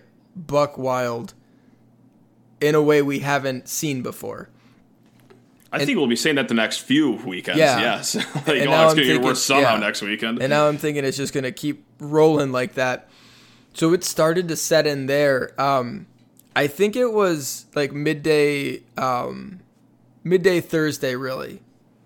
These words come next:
Speaker 1: It's been a slow process because I was just like, "Man, it is Thursday or Friday, conference championship weekend.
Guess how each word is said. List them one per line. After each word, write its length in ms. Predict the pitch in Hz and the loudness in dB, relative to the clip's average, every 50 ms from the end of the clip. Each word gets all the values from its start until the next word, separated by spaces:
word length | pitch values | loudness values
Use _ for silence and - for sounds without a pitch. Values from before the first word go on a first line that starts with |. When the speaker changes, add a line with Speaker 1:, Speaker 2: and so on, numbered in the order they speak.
| _ _ _ _ _ _ _ _ _ _ _ _ - | _ _ _ _ _ _ _ _ _ _ _ _ -16
Speaker 1:
It's 140 | - - - | -14 -6 -2
been 140 | 165 175 170 | 0 0 2
a 60 | 160 | 0
slow 260 | - - 170 160 156 | 0 2 2 2 2
process 480 | 156 - 147 143 135 135 - 127 107 - | 2 0 0 0 0 -2 -4 -8 -8 -8
because 340 | - 139 135 139 139 127 | -10 -8 -6 -6 -4 -2
I 100 | 135 131 | -2 -2
was 160 | 131 131 - - | -2 -2 -4 -6
just 200 | 147 131 - - | -8 -8 -6 -6
like, 300 | 131 120 - - - - _ _ _ _ _ _ _ _ _ _ _ _ _ _ _ _ _ _ _ _ _ _ _ _ _ _ _ _ _ _ _ _ _ _ _ _ _ _ - | -6 -6 -8 -10 -16 -20 _ _ _ _ _ _ _ _ _ _ _ _ _ _ _ _ _ _ _ _ _ _ _ _ _ _ _ _ _ _ _ _ _ _ _ _ _ _ -10
"Man, 440 | 160 151 180 214 214 160 123 120 113 _ _ _ _ - | -4 0 0 2 2 0 -2 -8 -12 _ _ _ _ -4
it 140 | 135 147 156 | -2 0 0
is 300 | 160 156 147 - - - | 0 -2 -4 -6 -8 -4
Thursday 640 | 156 156 160 160 151 - 170 170 170 165 165 160 - _ _ - | -2 -2 -2 -2 -2 0 0 2 2 0 -2 -6 -12 _ _ -8
or 120 | 139 139 | -8 -8
Friday, 600 | - - 156 147 147 151 156 160 160 160 156 160 - _ _ _ _ _ _ _ _ _ _ _ _ _ _ _ _ _ | -4 0 2 2 4 4 2 2 2 0 -2 -4 -10 _ _ _ _ _ _ _ _ _ _ _ _ _ _ _ _ _
conference 460 | - - 151 160 151 - 165 156 - - | -2 0 0 0 0 -2 -4 -6 -6 -4
championship 560 | - 156 156 156 156 151 - - 151 147 - | -4 -4 -4 -4 -6 -10 -8 -8 -8 -6 -4
weekend. 480 | 156 156 151 - 170 170 170 165 175 | -4 -2 0 0 0 0 0 -4 -8